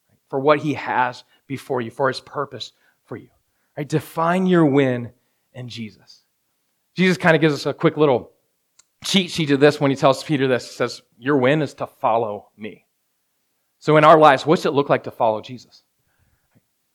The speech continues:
In your life, what's it look like to follow Jesus?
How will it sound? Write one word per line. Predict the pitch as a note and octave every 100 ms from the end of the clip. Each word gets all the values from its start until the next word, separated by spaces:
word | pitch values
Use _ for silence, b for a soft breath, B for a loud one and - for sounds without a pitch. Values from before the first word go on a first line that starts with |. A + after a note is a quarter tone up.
| _ _
In | D#3
your | F3+ F3+
life, | E3+ B2+
what's | D#3 F3+
it | F#3+
look | D3+ D3
like | C3 A2+ - _ _ -
to |
follow | A#2+ A#2 A2
Jesus? | G#2 G#2+ _ _